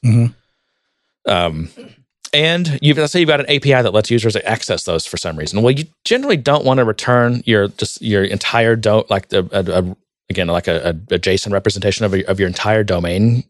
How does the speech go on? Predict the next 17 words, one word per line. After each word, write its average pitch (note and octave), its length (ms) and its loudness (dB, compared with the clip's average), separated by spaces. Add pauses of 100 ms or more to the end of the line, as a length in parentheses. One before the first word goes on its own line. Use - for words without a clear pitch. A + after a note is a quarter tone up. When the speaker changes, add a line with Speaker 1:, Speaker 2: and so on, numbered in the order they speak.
Speaker 2:
that G2 140 0
do-, G#2+ 100 0
Speaker 1:
Right. G#2 220 2
Speaker 2:
domain A2 160 4
entity, A2+ 160 -2
'cause B2+ 140 2
it's, - 160 -6
number D3+ 160 2
one, D3 80 6
it's C#3 100 -2
gonna D3 140 0
have, B2 260 2
like, G2 280 -2 (340)
it's - 140 -2
probably D3 520 2
gonna B2+ 220 2
be, A#2 420 4